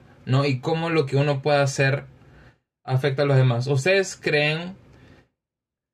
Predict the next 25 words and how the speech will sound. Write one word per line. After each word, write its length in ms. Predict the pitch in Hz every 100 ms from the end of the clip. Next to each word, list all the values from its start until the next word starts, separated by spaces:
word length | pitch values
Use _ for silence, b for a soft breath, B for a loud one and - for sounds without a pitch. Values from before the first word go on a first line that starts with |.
| _ _
que, 760 | 156 131 123 117 110 107 90 - - - -
mm, 60 | 135
primero, 280 | 185 165
cuál 140 | 156 233
es 60 |
su 60 | 226
impresión 300 | 185 147 170
sobre, 260 | 180 160 131
sobre 340 | 143 135 131
esa 160 | 151 160
definición 480 | 147 139 117 120 104
al, 180 | 107
al, 200 | - 113
al 160 | - 113
pensar? 400 | 117 120 123 -
¿O 220 | 131 127
qué 100 | 151
entienden 320 | 175 180 180 160
ustedes 480 | 135 151 147 143
cuando 340 | 135 147 131 123
escuchan 460 | - 131 139 135
responsabilidad 540 | 139 135 135 123 127 131
afectiva 400 | 131 127 131 120
antes 380 | 131 131 135 123
de, 640 | 117 113 110 107 71 -